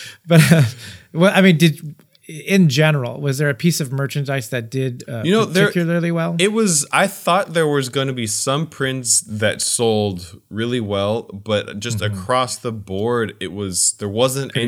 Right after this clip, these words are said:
Speaker 2: any
Speaker 1: even?
Speaker 2: one that,
Speaker 1: Yeah.
Speaker 2: like, kinda stole the show. I think we sold, a, so our whole cat-, like, back catalog was available to, to purchase and to check out.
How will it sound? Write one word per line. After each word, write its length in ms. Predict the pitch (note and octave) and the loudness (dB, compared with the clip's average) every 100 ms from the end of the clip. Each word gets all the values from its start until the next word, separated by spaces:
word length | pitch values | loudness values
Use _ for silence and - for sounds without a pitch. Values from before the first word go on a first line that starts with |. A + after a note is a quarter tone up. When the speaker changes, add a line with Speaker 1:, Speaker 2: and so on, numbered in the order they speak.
| A#2+ | -2
Speaker 2:
any 80 | A2+ | -2
Speaker 1:
even? 200 | F#2+ - | -2 0
Speaker 2:
one 560 | G#2+ G#2 F#2 F2+ F2 F#2+ E3+ | 0 0 -2 -4 -8 -12 -20
that, 380 | F#2 F#2+ F2 A2+ | -10 -6 -4 -2
Speaker 1:
Yeah. 160 | A#2 G2+ | -2 -2
Speaker 2:
like, 160 | F2+ - _ _ | -6 -12 _ _
kinda 220 | - G#2+ F#2 | -8 -6 -4
stole 340 | - G#2+ F#2+ | -4 -2 -6
the 100 | F2 | -6
show. 460 | - F#2 D#2+ C#2+ _ - | -10 -8 -8 -10 _ -10
I 80 | |
think 320 | G#2 C3 C3 - | -8 -4 -6 -6
we 180 | A#2 A#2 | -10 -8
sold, 560 | G#2+ C#3+ C#3 C#3 C3+ B2 | -4 -2 0 0 -2 -2
a, 220 | A2 G#2+ - F#2 _ _ - | -4 -6 -10 -20 _ _ -8
so 160 | B2+ | 0
our 100 | C3 | 2
whole 160 | E3 E3 | 2 0
cat-, 340 | - A2+ F2+ | -2 -6 -2
like, 260 | G2 E2+ - | -4 -4 -4
back 280 | G#2+ - - | -4 -4 -6
catalog 600 | G#2 G#2 A2 G#2+ A2+ G#2 | -2 -2 0 -2 -2 -4
was 180 | G2+ F#2+ | -6 -6
available 720 | F2 F2+ G2+ G#2+ A#2 A#2 A2 | -6 -4 -2 -4 -4 -6 -8
to, 480 | - G2+ F2+ E2+ - _ | -10 -8 -6 -8 -12 _
to 80 | - | -16
purchase 440 | - A2 G#2+ G#2 G2 | -6 -6 -4 -8 -8
and 120 | F2+ | -10
to 60 | |
check 260 | - G2 F#2 | -10 -10 -6
out. 260 | G2 G2+ | -6 -6